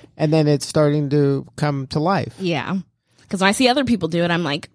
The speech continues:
Speaker 2: Why
Speaker 1: you know,
Speaker 2: not me?
Speaker 1: why can't I
Speaker 2: Right?
Speaker 1: do it? Yeah. <laughs>
Speaker 2: And then, uh, so being involved in this group has helped you have a structure. Like, what has the, been the benefit to you of being involved with the group?
Speaker 1: Well, one would be talking in front of people.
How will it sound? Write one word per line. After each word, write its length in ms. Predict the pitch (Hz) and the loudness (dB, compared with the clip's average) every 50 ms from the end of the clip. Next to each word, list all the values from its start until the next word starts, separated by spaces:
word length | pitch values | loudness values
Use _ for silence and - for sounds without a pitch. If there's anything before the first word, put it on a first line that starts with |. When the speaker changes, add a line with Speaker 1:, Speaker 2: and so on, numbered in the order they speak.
| _ 135 | _ -8
Speaker 2:
Why 160 | 131 131 131 | -4 -2 0
Speaker 1:
you 60 | 143 | 2
know, 60 | 147 | 2
Speaker 2:
not 120 | 151 156 160 | 2 2 0
me? 240 | 185 233 254 202 | 0 -2 -2 -2
Speaker 1:
why 160 | 175 185 196 240 | -2 -4 -4 -2
can't 180 | - - 285 | -2 0 0
I 40 | - - | 0 0
Speaker 2:
Right? 80 | 240 | -2
Speaker 1:
do 120 | 165 170 147 | -4 -4 -6
it? 120 | 143 165 | -4 -4
Yeah. 340 | 220 254 214 143 165 233 240 196 | -2 -2 0 0 2 2 2 4
<laughs> 40 | 294 285 285 - - - _ _ _ _ | 4 2 2 0 -6 -6 _ _ _ _
Speaker 2:
And 220 | - 165 165 156 156 | -2 0 2 4 6
then, 240 | 165 165 160 151 | 6 6 6 6
uh, 320 | 156 156 156 151 151 151 151 | 4 4 4 4 4 2 2
so 320 | - - 180 175 170 160 | 4 4 6 6 6 4
being 280 | 151 147 160 180 185 185 | 2 2 0 2 2 2
involved 300 | 175 170 170 170 151 156 | 2 2 2 0 0 0
in 100 | 160 156 | -2 0
this 180 | 160 156 - | 0 -2 -2
group 240 | - 160 165 165 - | 0 0 0 2 2
has 160 | 165 151 135 | 0 0 0
helped 260 | 151 147 151 151 - - | 2 0 0 0 0 0
you 80 | 156 | 2
have 220 | 147 131 135 131 127 | 2 2 2 0 -2
a 80 | 123 | -2
structure. 500 | - - - 165 180 185 - - 214 196 | -4 -4 -2 0 0 0 0 0 0 2
Like, 220 | 190 175 160 - 165 | 2 2 0 0 2
what 160 | 170 165 151 | 2 2 2
has 240 | 160 147 165 175 160 | 0 -2 -2 -2 -2
the, 100 | 147 131 | -2 0
been 280 | 120 156 143 139 135 131 | 2 0 0 0 0 -2
the 100 | 135 120 | -2 -2
benefit 440 | 113 139 139 139 135 - 139 117 | 0 -2 -2 0 0 -2 -2 -2
to 100 | - 139 | -2 -2
you 160 | 131 139 139 139 | 0 2 4 2
of 200 | 131 127 147 123 | 2 0 -4 -6
being 160 | 131 127 123 117 | -6 -6 -4 -4
involved 320 | 113 117 120 113 113 139 | -4 -4 -4 -4 -4 -4
with 120 | 123 117 | -6 -6
the 60 | - 117 | -6 -8
group? 300 | 110 117 117 113 101 - | -4 -2 -2 -2 -2 -2
Speaker 1:
Well, 540 | 208 240 262 277 285 277 262 220 131 - - | 2 4 6 6 8 6 6 4 2 0 -4
one 380 | - 214 202 233 262 277 311 339 | -6 -4 2 2 4 4 4 2
would 160 | 370 320 269 | 0 0 0
be 100 | 269 254 | -2 -2
talking 360 | - - 202 214 - 247 254 | -2 0 -2 0 0 2 2
in 100 | 247 240 | 2 0
front 180 | 226 233 208 208 | 0 0 -2 -2
of 80 | 202 | -2
people. 480 | - - 214 202 - 247 247 269 269 | -4 -4 -6 -4 -2 0 0 2 0